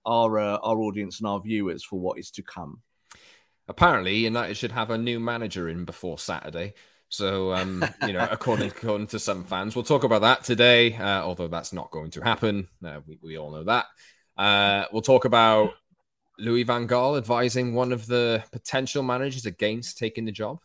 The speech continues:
Speaker 2: Uh, obviously knows the role, <laughs> uh, due to his experience from a few years ago. Uh, we'll talk about Luis Enrique. He's had some things to say about his job with Spain and links to United. And we'll talk about Wayne Rooney talking about bloody everything,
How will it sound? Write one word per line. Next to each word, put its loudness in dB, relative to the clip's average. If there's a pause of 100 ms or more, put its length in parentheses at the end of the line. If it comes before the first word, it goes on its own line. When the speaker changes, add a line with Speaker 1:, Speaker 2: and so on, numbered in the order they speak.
(140)
Speaker 2:
Uh, -8 (420)
obviously -6
knows -4
the -10
role, -2 (400)
<laughs> -18
uh, -2 (100)
due -2
to -8
his -4
experience -2
from -8
a -8
few -6
years 0
ago. 4 (200)
Uh, 4
we'll -2
talk 0
about 4 (240)
Luis 4
Enrique. 4
He's -6
had -6
some -6
things -8
to -12
say 0
about -4
his -2
job -4
with -6
Spain -4
and -4
links -6
to -8
United. -4 (680)
And -2
we'll -4
talk 0
about 0
Wayne -2
Rooney -2
talking -2
about -2
bloody 0
everything, -4